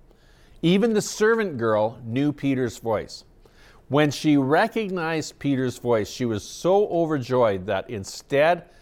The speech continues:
of opening the door,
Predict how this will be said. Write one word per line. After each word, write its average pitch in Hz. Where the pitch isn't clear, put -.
of 107
opening 170
the 143
door, 95